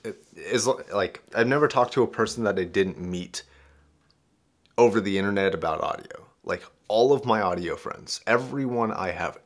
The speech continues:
ever met has been through, through YouTube, basically. It's just me creating the pa-, channel, people commenting, people hitting me up on Discord, Twitter. I have a Twitter, by the way. I never use it, but I do have it. You should, uh, hit me up down there. Uh,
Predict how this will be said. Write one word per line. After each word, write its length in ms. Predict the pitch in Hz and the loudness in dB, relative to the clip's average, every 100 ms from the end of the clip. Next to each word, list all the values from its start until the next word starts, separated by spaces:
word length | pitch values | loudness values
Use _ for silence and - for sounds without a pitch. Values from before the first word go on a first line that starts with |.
| - | -2
ever 240 | 113 131 | 0 0
met 340 | 120 95 90 - _ _ - | -2 -2 -2 -10 _ _ -6
has 160 | 98 | -6
been 220 | - 95 | -2 -2
through, 400 | 90 92 90 85 - - | -2 -6 -6 -8 -12 -10
through 340 | 95 87 80 - _ | -6 -6 -8 -16 _
YouTube, 380 | 113 110 - 65 - _ _ | -2 -2 -2 -12 -14 _ _
basically. 420 | - 85 - 85 | -4 -4 -4 -8
It's 120 | 80 - | -10 -8
just 200 | 98 - | -8 -6
me 100 | 95 | -6
creating 340 | - 92 92 | -4 -4 -4
the 40 | |
pa-, 220 | 85 - - | -8 -12 -12
channel, 300 | - 98 92 | -4 -2 -2
people 240 | 87 87 - | -4 -10 -6
commenting, 520 | - 110 98 107 98 - - - | 0 0 0 -4 -6 -10 -20 -18
people 220 | 95 82 | -16 -6
hitting 240 | 98 85 87 | -4 -4 -6
me 120 | 87 | -10
up 160 | 80 | -8
on 120 | - 92 | -6 0
Discord, 540 | 117 - 117 107 104 - - | 0 2 4 4 2 -6 -10
Twitter. 320 | - 110 101 | 2 4 6
I 80 | 104 | 6
have 140 | 143 | 4
a 20 | 147 | 0
Twitter, 280 | - 107 | -4 -2
by 120 | 87 82 | -2 -4
the 80 | |
way. 140 | 82 78 | -4 -4
I 40 | |
never 220 | 107 110 | -2 -4
use 220 | 87 82 - | -4 -10 -14
it, 120 | - | -10
but 120 | 90 | -6
I 80 | 95 | -4
do 220 | 95 90 | -6 -8
have 220 | 85 85 | -8 -8
it. 120 | - - - _ - | -10 -16 -20 _ -12
You 80 | |
should, 240 | 92 87 80 | -8 -8 -6
uh, 220 | 85 82 - _ - | -8 -8 -12 _ -10
hit 100 | 98 | -6
me 80 | |
up 140 | 95 - | -6 -6
down 160 | 87 | -6
there. 160 | 82 82 - - - - - | -6 -10 -14 -20 -20 -10 0
Uh, 500 | 98 95 90 85 | 2 2 0 -2